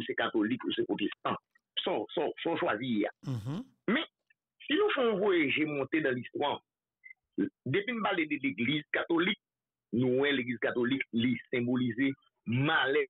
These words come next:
Speaker 1: et même pour, pour, pour Amérique la même. Parce que en,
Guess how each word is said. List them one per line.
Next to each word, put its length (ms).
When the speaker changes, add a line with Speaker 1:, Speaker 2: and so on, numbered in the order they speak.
Speaker 1:
et 100
même 320
pour, 120
pour, 260
pour 260
Amérique 400
la 120
même. 160
Parce 140
que 120
en, 280